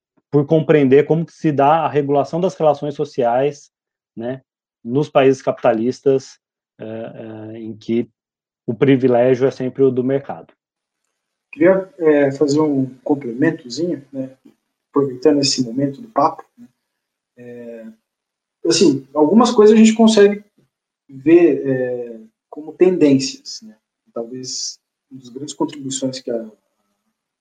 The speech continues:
Speaker 2: teoria marxista traz é a, é a capacidade de enxergar tendências, né? E uma das tendências que a gente observa é que cada vez mais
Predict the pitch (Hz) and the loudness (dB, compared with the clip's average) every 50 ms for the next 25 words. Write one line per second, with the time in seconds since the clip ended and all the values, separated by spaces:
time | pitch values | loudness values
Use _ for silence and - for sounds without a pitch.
0 | _ _ _ 127 120 123 120 120 123 123 - - 131 - - - - - 135 123 | _ _ _ -18 -16 -10 -8 -8 -8 -8 -8 -14 -12 -12 -14 -14 -8 -4 -2 -2
1 | 127 139 147 143 - 170 170 170 175 175 175 170 165 160 143 143 147 147 143 143 | 0 -2 -2 -2 0 2 4 4 4 4 4 2 0 -2 -4 -2 0 0 0 -2
2 | 139 135 - - - - - 147 - - 135 135 143 147 - 330 - - 311 330 | -2 -6 -8 -4 -4 0 0 0 -2 -2 0 2 4 4 4 2 -2 -8 -10 -8
3 | - - - 165 151 139 139 151 160 - - 185 185 160 139 139 135 131 - - | -6 -4 0 2 2 2 2 2 0 2 0 0 0 2 0 0 0 -2 -4 -10
4 | - _ - - - _ _ 220 220 - _ _ _ _ _ _ _ _ _ _ | -12 _ -20 -20 -20 _ _ -20 -20 -20 _ _ _ _ _ _ _ _ _ _
5 | _ _ _ _ _ _ _ _ _ - 254 - 127 127 127 127 127 135 151 202 | _ _ _ _ _ _ _ _ _ -18 -16 -16 -14 -14 -12 -10 -10 -4 0 2
6 | 226 226 226 - 220 196 165 151 156 160 - - - 139 135 143 143 143 139 113 | 2 2 2 4 4 4 6 6 4 2 2 0 0 0 0 0 -2 -4 -4 -4
7 | - - - 143 165 202 - 143 127 - - 143 143 143 - - - - 196 208 | -4 0 2 4 4 4 2 0 -4 -6 -4 -6 -6 -6 -6 -6 0 0 2 4
8 | 220 208 202 202 202 180 151 147 143 143 147 180 208 226 220 - - - - | 4 4 4 4 2 2 2 0 0 2 2 2 0 -2 -2 -4 -10 -12 -14